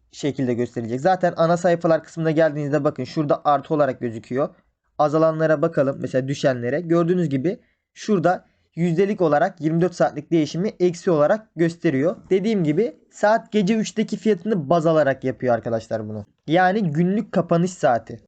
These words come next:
Normalde gece üç olmasaydı Türkiye saatiyle gece yarısı olsaydı mesela daha, daha rahat anlayabilirdiniz bu anlattığımı. Yani gece yarısındaki son fiyatına bakacaktı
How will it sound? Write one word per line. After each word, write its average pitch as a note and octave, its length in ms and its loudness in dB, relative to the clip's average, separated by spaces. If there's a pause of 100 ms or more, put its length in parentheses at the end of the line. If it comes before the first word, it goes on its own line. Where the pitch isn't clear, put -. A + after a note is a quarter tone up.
(160)
Normalde A3 440 2
gece G3+ 340 2
üç A3+ 120 0
olmasaydı F3+ 720 2 (440)
Türkiye F#3 360 0
saatiyle D3 460 0
gece E3+ 340 0
yarısı F3 320 0
olsaydı A#2+ 360 -2
mesela C#3+ 400 -2 (200)
daha, F#3 220 4
daha E3 460 2
rahat F#3+ 200 2
anlayabilirdiniz D#3 840 0
bu A#2 60 -2
anlattığımı. A2+ 680 -6
Yani D#3+ 260 0
gece E3+ 220 2
yarısındaki F#3+ 600 0
son F#3 240 0
fiyatına C#3+ 420 0
bakacaktı F#3 680 -2